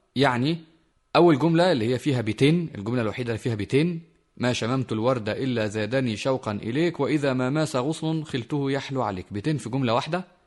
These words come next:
بتقف على مقر المقام. تمام، بيبدأ بالسجا على حد تصنيف ميخائيل مشاقة، سجا شامي وسجا حلبي. تمام،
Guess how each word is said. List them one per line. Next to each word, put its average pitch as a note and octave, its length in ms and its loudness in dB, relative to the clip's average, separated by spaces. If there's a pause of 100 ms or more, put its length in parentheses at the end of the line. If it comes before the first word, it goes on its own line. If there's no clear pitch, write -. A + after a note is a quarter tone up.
(760)
بتقف E3 360 4
على C#3+ 200 4
مقر E3 360 2
المقام. D#3 420 2 (1400)
تمام، D3 280 0
بيبدأ C#3 420 2 (840)
بالسجا A2+ 560 0 (1600)
على A2+ 200 2
حد C3 360 -2 (180)
تصنيف C#3 460 0
ميخائيل B2 360 -2
مشاقة، D#3 600 0 (520)
سجا C#3 300 0
شامي F3 380 6 (420)
وسجا G#2+ 240 -2
حلبي. E3+ 400 4 (920)
تمام، D#3+ 420 -2